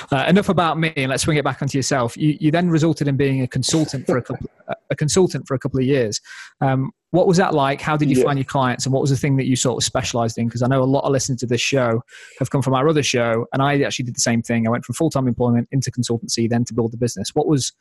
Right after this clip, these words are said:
Speaker 1: what was your transition like?
Speaker 2: Um, so, I mean, predominantly, uh, in ad-, because of advertising, I mean, the, you can,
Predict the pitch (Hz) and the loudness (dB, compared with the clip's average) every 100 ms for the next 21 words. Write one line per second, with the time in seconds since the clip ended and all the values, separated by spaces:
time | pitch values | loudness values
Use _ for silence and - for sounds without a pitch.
0 | _ - 139 143 139 - 123 117 - 104 | _ -2 0 2 0 0 0 0 -2 -4
1 | 104 104 - _ _ _ _ _ _ _ | -4 -6 -14 _ _ _ _ _ _ _
2 | _ _ _ _ _ _ _ _ _ - | _ _ _ _ _ _ _ _ _ 0
3 | 147 147 147 151 156 151 - 151 143 139 | 2 4 4 4 2 0 2 4 4 4
4 | 139 139 - - 147 185 147 127 117 113 | 4 2 0 -2 2 4 4 4 4 4
5 | - - - - 139 139 131 143 131 117 | 2 -2 -2 2 2 2 0 0 4 4
6 | 117 110 107 101 104 104 104 107 - - | 2 0 0 2 2 2 2 0 -2 -4
7 | - 156 120 117 113 | -4 0 2 2 0